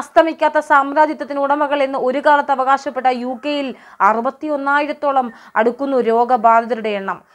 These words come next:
സ്പെയിനിലും ഇറ്റലിയിലും ഒന്നര ലക്ഷത്തോളം ആളുകൾക്ക് രോഗം ഇപ്പോൾ തന്നെ ബാധിച്ചു കഴിഞ്ഞിരിക്കുന്നു. ജർമ്മനിയിൽ ഒരു ലക്ഷത്തി പതിമൂവായിരം, ഫ്രാൻസിൽ തൊണ്ണൂറായിരം. ഇങ്ങനെ പോകുന്നു കണക്കുകൾ.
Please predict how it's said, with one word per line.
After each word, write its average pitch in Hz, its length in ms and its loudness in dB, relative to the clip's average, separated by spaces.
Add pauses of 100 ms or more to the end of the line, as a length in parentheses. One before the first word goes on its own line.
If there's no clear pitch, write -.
(160)
സ്പെയിനിലും 240 460 -2
ഇറ്റലിയിലും 269 600 -2
ഒന്നര 277 260 0
ലക്ഷത്തോളം 285 600 -2
ആളുകൾക്ക് 254 520 0
രോഗം 214 380 0
ഇപ്പോൾ 226 320 -8
തന്നെ 226 120 -6
ബാധിച്ചു 208 440 -4
കഴിഞ്ഞിരിക്കുന്നു. 180 580 -8 (420)
ജർമ്മനിയിൽ 233 580 0
ഒരു 247 100 -2 (100)
ലക്ഷത്തി 269 360 -8 (100)
പതിമൂവായിരം, 208 720 -4
ഫ്രാൻസിൽ 220 440 -2 (400)
തൊണ്ണൂറായിരം. 214 580 -4 (100)
ഇങ്ങനെ 240 340 -4
പോകുന്നു 240 520 -4 (280)
കണക്കുകൾ. 185 440 -8